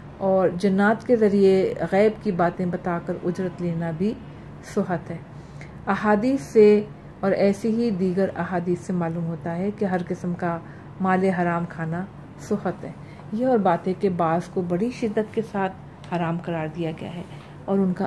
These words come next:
अजाब इंतहाई शदीद है। इन सब में सबसे बदतर रिश्वत खाना है। रिश्वत खाने वाला काफिर के हुक्म में है। रसूल सल्लल्लाहु अलैहि वसल्लम, अलैहि सल्लम ने उस पर लानत की है। रिश्वत की किस्में, रिश्वत की तीन किस्में हैं।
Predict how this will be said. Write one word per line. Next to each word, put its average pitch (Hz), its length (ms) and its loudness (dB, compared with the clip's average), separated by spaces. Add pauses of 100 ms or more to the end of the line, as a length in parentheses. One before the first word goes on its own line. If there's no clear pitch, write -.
(120)
अजाब 180 420 0
इंतहाई 208 500 2
शदीद 165 480 -4
है। 170 120 -8 (380)
इन 233 120 4
सब 233 280 0
में 180 360 2 (400)
सबसे 247 380 2
बदतर 175 520 -2 (340)
रिश्वत 185 420 -4
खाना 165 260 -4
है। 160 220 -8 (440)
रिश्वत 240 340 2
खाने 185 300 0
वाला 170 240 0
काफिर 180 500 -2
के 202 60 0
हुक्म 175 320 -2
में 165 200 -2
है। 160 180 -6 (460)
रसूल 233 280 -2
सल्लल्लाहु 190 440 2
अलैहि 175 100 -6
वसल्लम, 175 400 -2
अलैहि 180 220 -2
सल्लम 175 240 -4
ने 180 80 0
उस 185 120 -6
पर 196 160 -2
लानत 170 520 -2
की 175 60 -6
है। 165 200 -6 (520)
रिश्वत 220 420 4
की 226 80 0
किस्में, 175 460 -6 (400)
रिश्वत 269 320 2
की 277 140 0
तीन 247 300 2
किस्में 175 360 -2
हैं। 165 200 -4